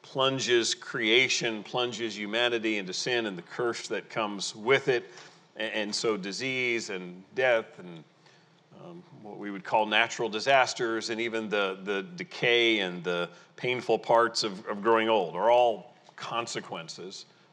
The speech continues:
of God's creation being subjected to futility because of man's sin. And so all of us face to varying degrees every day some of the consequences of living in a fallen world. But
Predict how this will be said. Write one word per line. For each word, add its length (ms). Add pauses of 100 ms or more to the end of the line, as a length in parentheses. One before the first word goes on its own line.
of 240
God's 380
creation 880 (600)
being 300
subjected 680
to 320 (120)
futility 640
because 400
of 160
man's 460 (280)
sin. 480
And 140
so 240 (200)
all 260
of 100
us 380 (640)
face 600
to 300
varying 540
degrees 640
every 360
day 480
some 280
of 100
the 80
consequences 840
of 200
living 360
in 100
a 60
fallen 420
world. 380
But 180